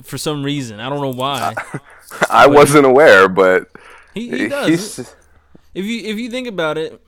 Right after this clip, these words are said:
Speaker 1: when he does come in and they're on, like, a small run, he hits, like, that back ba-, back-breaking three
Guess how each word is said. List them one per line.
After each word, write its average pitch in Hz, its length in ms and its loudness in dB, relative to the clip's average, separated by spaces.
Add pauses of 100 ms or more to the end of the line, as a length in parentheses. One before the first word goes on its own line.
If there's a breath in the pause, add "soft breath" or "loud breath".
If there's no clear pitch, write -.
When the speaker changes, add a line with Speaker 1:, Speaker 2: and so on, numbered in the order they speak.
(380)
Speaker 1:
when 180 180 -8
he 233 100 -6
does 220 200 -2
come 196 240 -10
in 185 220 -10
and 147 160 -8
they're 151 140 -8
on, 165 180 -8
like, 147 160 -10
a 139 260 -10
small 160 400 -8
run, 160 400 -10 (680)
he 196 220 -8
hits, 196 180 -8
like, 165 240 -8
that 147 200 -6 (500)
back 147 380 -8
ba-, 147 320 -6 (160)
back-breaking 147 1000 -10
three 127 460 -10